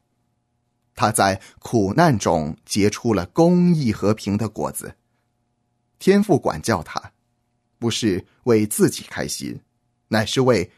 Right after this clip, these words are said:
她女儿的益处，要使她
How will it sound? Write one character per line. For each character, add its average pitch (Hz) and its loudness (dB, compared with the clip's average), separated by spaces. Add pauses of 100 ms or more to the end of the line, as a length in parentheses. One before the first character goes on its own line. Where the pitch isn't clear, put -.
(100)
她 98 0
女 95 0
儿 78 -4
的 127 2
益 110 0
处， - -12 (680)
要 147 2
使 107 -2
她 104 0